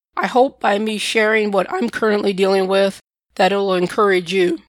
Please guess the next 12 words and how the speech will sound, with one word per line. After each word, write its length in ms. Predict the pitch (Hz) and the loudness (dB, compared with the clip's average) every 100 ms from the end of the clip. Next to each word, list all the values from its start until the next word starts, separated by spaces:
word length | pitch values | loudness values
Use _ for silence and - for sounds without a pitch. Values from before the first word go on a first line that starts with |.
| _ _ _ _ | _ _ _ _
I 100 | 214 | -4
just 260 | 202 220 - | 0 -2 0
want 280 | 247 285 277 | 0 0 -2
to 100 | 220 | -4
show 260 | - 226 | 0 2
you 360 | 214 185 180 190 | 2 2 2 0
I 200 | - 220 | 0 0
don't 200 | 254 226 | 0 -2
have 260 | 185 180 175 | 0 0 0
everything 460 | 190 185 175 190 | -2 -4 -2 -4
figured 380 | 175 196 180 180 | -4 -4 -4 -4
out. 280 | 185 - 320 | -6 -6 -12